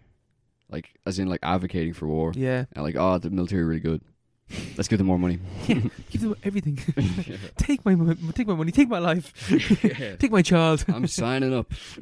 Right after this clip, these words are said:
Speaker 2: We'll do it for free education or college, whatever the fuck they get.
Speaker 1: If they get, yeah, if they did that.
Speaker 2: Yeah, you know.
Speaker 1: Jesus, yeah. Oh, they, if
Speaker 2: Sign me up.
Speaker 1: sign
Speaker 2: <laughs>
Speaker 1: me up. Yeah, if they gave a free gaff out with every, uh,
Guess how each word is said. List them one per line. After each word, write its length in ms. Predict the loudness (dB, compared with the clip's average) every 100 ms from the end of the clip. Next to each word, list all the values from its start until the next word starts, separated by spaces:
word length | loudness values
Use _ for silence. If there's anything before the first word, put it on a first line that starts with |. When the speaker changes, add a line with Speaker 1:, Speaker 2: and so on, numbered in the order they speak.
| -6 -2 0 -2 -6 -10 -18 -18 -20 _ _
Speaker 2:
We'll 80 | -2
do 140 | 0
it 60 | 2
for 100 | 0
free 420 | 0 2 2 2
education 520 | 0 -2 0 0 -2 -4
or 260 | -4 -6 -12
college, 300 | -4 2 4
whatever 200 | 4 2
the 60 | 0
fuck 140 | -6
they 60 | -6
get. 220 | -4 -4 -6 -8
Speaker 1:
If 160 | -2
they 140 | 0 2
get, 180 | 2 2
yeah, 140 | 0
if 80 | -2
they 100 | -2
did 160 | -2 0
that. 220 | -2 -2
Speaker 2:
Yeah, 200 | -4 -4
you 160 | -2 -2
know. 60 |
Speaker 1:
Jesus, 520 | -2 -4 -6 -10 -12 -6
yeah. 200 | -4 -4 -8 -10 2
Oh, 160 | 4 6
they, 80 | 6
if 160 | 8
Speaker 2:
Sign 180 | 8 6
me 220 | 6 6
up. 160 | 6 6
Speaker 1:
sign 240 | 8 10
Speaker 2:
<laughs> 40 | 10
Speaker 1:
me 80 | 10
up. 100 | 10 8 6
Yeah, 200 | 8 10
if 220 | 10 8
they 160 | 6 8
gave 180 | 8 6
a 60 | 4
free 260 | 4 6
gaff 300 | 6 4 4
out 160 | 4 4
with 120 | 4
every, 360 | 4 4 2 2
uh, 440 | 2 2 0 0